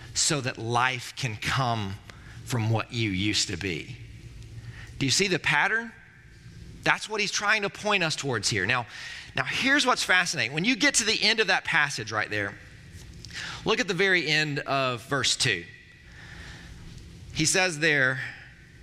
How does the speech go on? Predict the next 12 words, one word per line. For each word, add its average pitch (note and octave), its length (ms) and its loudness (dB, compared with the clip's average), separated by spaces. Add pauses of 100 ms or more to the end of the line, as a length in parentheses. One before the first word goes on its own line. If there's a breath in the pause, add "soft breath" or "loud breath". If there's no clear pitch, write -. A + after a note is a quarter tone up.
(200)
"To C#3+ 100 2
know D3 340 4
the G#3+ 100 2
will F#3 240 4
of D#3+ 100 0
God, G#2+ 480 0
what D3+ 360 2
is," B2 380 0
what C#3 80 0
does C3 100 0
he A#2+ 80 0
say? F2+ 320 0